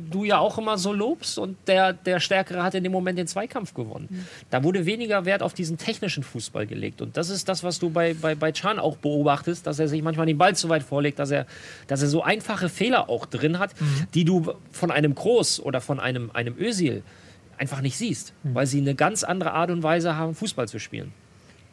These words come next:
Speaker 3: Ja, das, äh, das meinte ich, das ist das, was mir aufgefallen war. Ähm, gut,
Speaker 2: Ähm,
Speaker 3: wir haben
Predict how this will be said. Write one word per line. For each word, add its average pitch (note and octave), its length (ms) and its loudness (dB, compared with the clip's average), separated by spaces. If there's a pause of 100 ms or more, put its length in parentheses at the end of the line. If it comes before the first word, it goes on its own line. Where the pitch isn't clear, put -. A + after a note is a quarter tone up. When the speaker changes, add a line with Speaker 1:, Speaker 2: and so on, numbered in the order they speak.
(140)
Speaker 3:
Ja, C#3+ 160 2 (180)
das, E3 220 -2
äh, D#3 240 2
das E3 180 2
meinte E3+ 240 4
ich, - 80 -12
das - 180 -6
ist - 160 -10
das, D#3 140 -4
was D#3+ 140 -4
mir D#3+ 100 -2
aufgefallen D3 500 -2
war. C3+ 180 0 (380)
Ähm, D#3 480 2 (520)
gut, A3 280 2 (260)
Speaker 2:
Ähm, E3 100 2
Speaker 3:
wir E3 120 8
haben G3+ 80 10